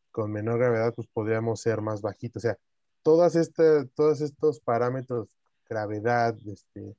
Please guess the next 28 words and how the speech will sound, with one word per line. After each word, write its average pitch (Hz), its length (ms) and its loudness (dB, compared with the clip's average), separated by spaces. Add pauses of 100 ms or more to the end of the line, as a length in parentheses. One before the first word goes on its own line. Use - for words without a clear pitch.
(360)
la, 107 460 -6
la 107 160 -6
composición 104 600 -8
de 123 100 2
la 110 100 0
atmósfera 107 520 -4
que - 120 -20
podría 107 280 -6
llegar 113 180 0
a 117 60 -2
tener, 110 280 -8 (680)
pues 123 220 0
no 143 180 2
lo 165 180 4
podemos, 139 600 -2
no 131 160 -6
lo 139 120 -6
podemos 135 360 -2
ver 123 260 2
hasta 113 420 -4
que 107 280 -8
ya 117 180 2
lo, 131 540 0
lo 107 960 -8
estudiáramos 117 800 -2
más 110 240 -4
a 120 60 -4
fondo. 123 360 -6